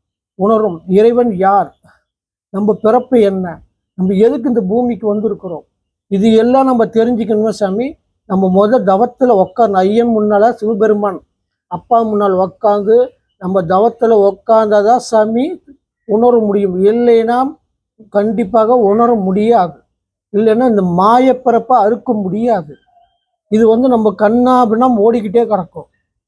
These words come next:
மனம் மனம் அடக்கணும். மனம் அடங்கினாதான் நம்ம பிறப்போட ரகசியங்கள், நம்ம வந்து எதுக்கு இந்த பிறப்புக்கு இந்த பூமிக்கு வந்திருக்கிறோம், இது எல்லாமே உணர முடியும். உணர வைப்பதே சிவபெருமானை தான்.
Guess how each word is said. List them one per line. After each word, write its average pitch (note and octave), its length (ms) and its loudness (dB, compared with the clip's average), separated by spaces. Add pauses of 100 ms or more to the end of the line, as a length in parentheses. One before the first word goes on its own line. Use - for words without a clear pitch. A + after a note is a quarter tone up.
(160)
மனம் G#3 360 0 (1120)
மனம் A3 380 2
அடக்கணும். G#3 540 -2 (100)
மனம் G3+ 320 -2
அடங்கினாதான் G#3 600 0
நம்ம G3 140 -2 (120)
பிறப்போட G#3+ 480 2 (580)
ரகசியங்கள், A3 680 0 (560)
நம்ம G3 260 -2
வந்து G#3+ 300 0 (100)
எதுக்கு A#3 360 0
இந்த A3 200 -2
பிறப்புக்கு A3+ 360 -2
இந்த G3 120 -6
பூமிக்கு A3 360 -2
வந்திருக்கிறோம், G#3 580 0 (380)
இது G3 120 0 (180)
எல்லாமே A#3 600 2 (240)
உணர A3 260 -2
முடியும். G3+ 440 -6 (340)
உணர A#3 340 2
வைப்பதே A#3+ 600 0 (120)
சிவபெருமானை G#3 760 -4
தான். D#3 200 -8